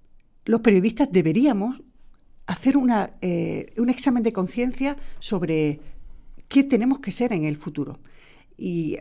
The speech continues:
bueno, aquí se mezclan muchos problemas. Yo creo que estos medios ideológicos tienen una, un gran peligro y es que ofrecen mucho trabajo. O sea, que decir, los periodistas ideológicos, ahora mismo los periodistas con una tendencia ideológica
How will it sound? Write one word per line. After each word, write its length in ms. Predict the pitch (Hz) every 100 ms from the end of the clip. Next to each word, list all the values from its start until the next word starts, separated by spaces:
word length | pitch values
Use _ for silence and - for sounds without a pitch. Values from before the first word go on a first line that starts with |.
| -
bueno, 200 | 190 -
aquí 120 | -
se 100 | 214
mezclan 300 | 202 202 208 180
muchos 320 | 220 220 180
problemas. 540 | - 147 139 151 143 -
Yo 160 | 175
creo 160 | 180 196
que 80 | 208
estos 200 | - 170
medios 300 | 202 233 233
ideológicos 640 | 190 165 196 226 - 240
tienen 340 | - 180 202 -
una, 760 | 190 170 160 156 147 151 156 -
un 140 | 196
gran 300 | 196 226 220
peligro 500 | 190 160 220 175 262 - - -
y 100 | 190
es 80 | 202
que 240 | - 214 -
ofrecen 380 | - 175 233
mucho 280 | 175 240 -
trabajo. 340 | - 240 - -
O 20 |
sea, 140 | - -
que 100 | 147
decir, 240 | 156 147
los 100 | 147
periodistas 520 | 190 - 208 - 240
ideológicos, 840 | 214 170 151 185 220 202 - 247 - - - -
ahora 180 | 180 170
mismo 340 | 202 233 196
los 120 | 160
periodistas 480 | - 165 170 196 220
con 120 | 220
una 120 | 190 208
tendencia 340 | 190 185 208
ideológica 560 | 175 170 233 185 240